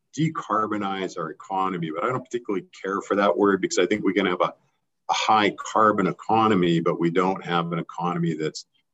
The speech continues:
putting out a lot of carbon emissions, right? There's a lot of products that we can make,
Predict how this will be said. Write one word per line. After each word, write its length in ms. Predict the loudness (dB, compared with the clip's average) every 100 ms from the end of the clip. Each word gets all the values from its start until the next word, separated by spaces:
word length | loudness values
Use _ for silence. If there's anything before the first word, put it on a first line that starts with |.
| _ -2
putting 240 | 2 4
out 140 | 2
a 40 | 0
lot 280 | -2 -2 -4
of 80 | -6
carbon 480 | -10 -4 -4 -4 -8
emissions, 640 | -8 -10 -12 -16 _ -14
right? 180 | -10 -10
There's 140 | -10 -6
a 40 |
lot 140 | -4
of 140 | -6 _
products 520 | -2 0 2 -2 -6
that 120 | -12 -8
we 120 | -6
can 180 | -2 -2
make, 280 | -2 -4